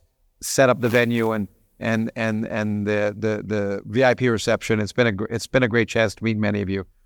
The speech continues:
So it's fun to be with Brian here, and, and I hope we'll disagree and chat, uh, about science.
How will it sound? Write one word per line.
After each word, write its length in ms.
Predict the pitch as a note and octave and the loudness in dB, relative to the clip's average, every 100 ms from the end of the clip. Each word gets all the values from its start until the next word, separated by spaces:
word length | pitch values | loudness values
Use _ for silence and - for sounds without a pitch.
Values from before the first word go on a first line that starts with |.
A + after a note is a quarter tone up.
| _ | _
So 120 | - D3+ | 2 2
it's 100 | - | 4
fun 240 | F3+ F#3+ | 6 6
to 60 | E3 | 6
be 120 | C#3+ | 4
with 160 | C#3+ - | 2 2
Brian 300 | C3 B2 A#2+ | 4 4 4
here, 240 | C3+ D#3+ | 4 4
and, 180 | C3+ A#2+ | 2 0
and 120 | B2+ B2+ | 0 2
I 140 | A#2 | 4
hope 240 | B2 A#2 | 2 2
we'll 140 | A#2+ A#2 | 4 4
disagree 640 | A#2 A#2 G#2+ B2 E3 B2+ - _ _ | 2 0 2 4 4 0 -8 _ _
and 240 | A#2+ A#2+ A2+ | 0 2 2
chat, 400 | - C#3 C3+ D3 _ _ _ - | 4 6 6 2 _ _ _ -4
uh, 360 | A#2+ A#2 A#2 A#2 | 2 4 2 2
about 320 | A2+ A#2+ A2+ | 2 4 4
science. 560 | A#2+ A2 B2 D3 - | 2 4 4 2 -6